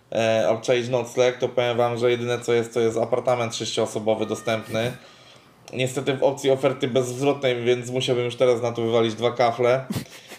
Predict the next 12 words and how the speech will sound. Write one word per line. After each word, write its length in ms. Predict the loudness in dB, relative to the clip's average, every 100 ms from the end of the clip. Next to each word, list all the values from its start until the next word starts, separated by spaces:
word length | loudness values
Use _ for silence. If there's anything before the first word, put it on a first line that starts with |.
| -20 -6
e, 300 | 0 2 4
bo, 340 | 4 4 4 4
ale 160 | 4
no 140 | 4 4
apartament 460 | 4 2 2 0 0
jest 120 | 4
dojebany 420 | 4 4 2 2
i 40 |
jest 120 | 2 2
na 60 |
plaży, 400 | 2 2 2 -2 -10 -18 -10
więc 500 | -10 -8 -12 -14